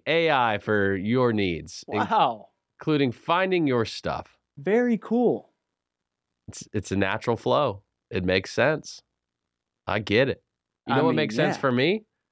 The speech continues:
Speaker 1: That in about eight minutes, we're gonna do the first giveaway
Speaker 2: The
Speaker 1: for,
Speaker 2: first giveaway.
Speaker 1: for twelve days of Christmas.
Speaker 2: I'm excited. Mazel tov.
Speaker 1: We've been talking about it for a while.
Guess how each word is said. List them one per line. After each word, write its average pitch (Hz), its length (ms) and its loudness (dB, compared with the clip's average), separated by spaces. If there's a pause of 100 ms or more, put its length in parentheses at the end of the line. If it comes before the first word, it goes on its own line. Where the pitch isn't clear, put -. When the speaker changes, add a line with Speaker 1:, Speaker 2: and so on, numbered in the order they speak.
(160)
Speaker 1:
That 123 160 2
in 117 140 -2
about 113 280 2 (100)
eight 139 280 0
minutes, 131 360 2
we're 101 120 -2
gonna 104 140 2
do 101 120 2
the 95 80 -2
first 107 320 0
giveaway 92 420 0
Speaker 2:
The 151 120 2
Speaker 1:
for, - 100 -16
Speaker 2:
first 202 420 0
giveaway. 160 560 0
Speaker 1:
for 101 140 0
twelve 107 400 -2
days 98 240 0
of 85 100 -8
Christmas. 120 400 -2
Speaker 2:
I'm 220 60 2
excited. 139 540 -2
Mazel 147 340 0
tov. 95 300 -10
Speaker 1:
We've 117 160 0
been 165 160 0
talking 127 320 0
about 104 180 2
it 90 80 -2
for 90 100 0
a 82 60 0
while. 80 380 -4